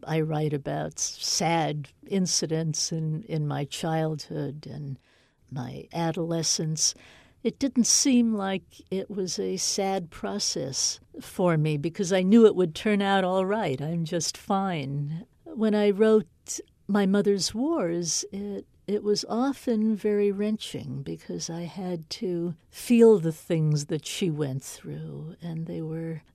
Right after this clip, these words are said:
very often not happy things, although, as I said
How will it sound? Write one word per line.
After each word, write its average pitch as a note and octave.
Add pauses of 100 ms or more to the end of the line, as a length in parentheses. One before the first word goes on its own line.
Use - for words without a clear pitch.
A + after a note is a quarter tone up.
very F#3+
often E3
not D#3+
happy C#3
things, D3
although, D#3
as D3+
I C#3+
said C#3+